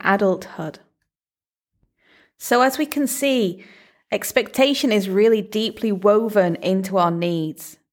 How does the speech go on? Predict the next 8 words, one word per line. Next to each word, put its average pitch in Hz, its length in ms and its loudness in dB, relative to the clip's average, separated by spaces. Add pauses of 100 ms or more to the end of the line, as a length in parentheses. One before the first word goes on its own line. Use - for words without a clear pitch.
(160)
into 190 300 -4
our 196 320 4
needs 220 440 0
and 190 140 0
the 185 60 2
needs 180 400 -2
of 170 160 -4
others. 180 540 -2